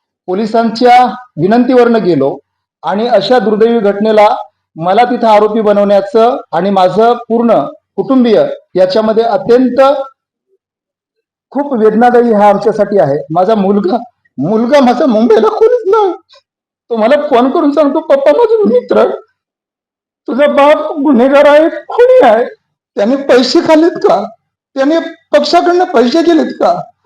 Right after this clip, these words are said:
असे करून त्याचं हॉस्टेलला राहणं कठीण झालंय.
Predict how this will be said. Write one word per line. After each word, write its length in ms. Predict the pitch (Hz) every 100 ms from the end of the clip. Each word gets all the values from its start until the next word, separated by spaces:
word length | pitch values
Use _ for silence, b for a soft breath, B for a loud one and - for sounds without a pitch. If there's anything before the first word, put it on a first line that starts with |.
| -
असे 220 | 240 269
करून 280 | 302 339 339
त्याचं 400 | - 233 302 302
हॉस्टेलला 600 | 262 269 269 320 311 311
राहणं 280 | 277 294 330
कठीण 360 | 330 453 370 208
झालंय. 300 | 202 190